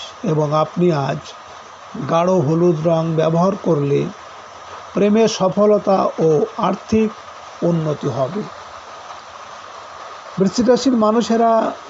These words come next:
যদি কোনো কর্মের উদ্দেশ্যে আজ আপনারা বাসা থেকে পশ্চিম দিকে যাত্রা করেন, তাহলে আপনার কর্মের সাফল্য এবং সুনাম যশ বৃদ্ধি পাবে।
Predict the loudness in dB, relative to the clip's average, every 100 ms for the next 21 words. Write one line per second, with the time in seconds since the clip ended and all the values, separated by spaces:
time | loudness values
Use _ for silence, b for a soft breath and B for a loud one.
0 | 0 2 2 2 0 2 2 4 4 4
1 | 4 2 0 0 2 4 4 2 2 2
2 | 2 -2 -6 -12 -16 -18 -18 -18 -8 0
3 | 0 0 -2 -2 -2 0 2 2 -2 -2
4 | 2 2 2 0 0 -2 -8 -4 0 2
5 | 0 -2 -12 -18 -18 -18 -20 -18 -4 0
6 | 2 0 0 -2 -2 -4 -4 -2 -2 -4
7 | -10 -18 -14 -2 -2 2 2 4 6 4
8 | 4 0 -2 -10 -16 -18 -18 -14 -6 2
9 | 4 4 4 0 -4 -14 -8 -2 2 2
10 | 0 -6 -8 -2 0 0 0 -2 -2 -4
11 | -4